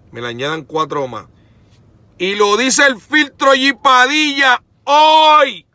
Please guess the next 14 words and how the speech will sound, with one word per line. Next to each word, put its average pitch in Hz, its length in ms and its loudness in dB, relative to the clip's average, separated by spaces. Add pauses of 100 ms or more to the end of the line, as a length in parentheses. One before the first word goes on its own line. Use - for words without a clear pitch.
Apúntalo. 302 1400 0 (360)
Hoy 320 460 2
lo 277 180 0
dice 311 260 -4
el 302 120 -4
filtro. 311 760 -2
El 269 180 -2
profesor 277 960 -2 (960)
va 269 80 2
a - 40 0
ser 330 160 0
el 311 120 0
primer 277 540 -2
coach - 440 0